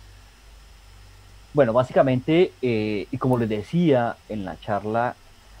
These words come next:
vamos a trabajar otro contexto, otra, otra escena del crimen, y es la escena del crimen digital, la escena del crimen virtual. Vamos a trabajar el perfil de aquellos,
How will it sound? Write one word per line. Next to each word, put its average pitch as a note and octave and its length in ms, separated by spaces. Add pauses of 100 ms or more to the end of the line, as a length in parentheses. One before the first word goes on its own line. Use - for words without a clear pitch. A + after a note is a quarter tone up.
vamos C#3 220
a D#3+ 80
trabajar A2+ 500
otro C3 220
contexto, B2+ 680
otra, C3 400
otra A#2+ 280
escena B2 260
del A2 160 (100)
crimen, G2+ 440
y F#2 80
es F#2+ 80
la G#2+ 100
escena A2 340
del G#2+ 180
crimen G2 540 (360)
digital, G#2+ 800
la F2 80
escena G2+ 260
del G2+ 100
crimen F#2+ 320
virtual. G2 720 (1200)
Vamos B2 280
a C3 60
trabajar G#2+ 560 (520)
el C3 160
perfil A#2+ 520
de B2+ 120
aquellos, C3 760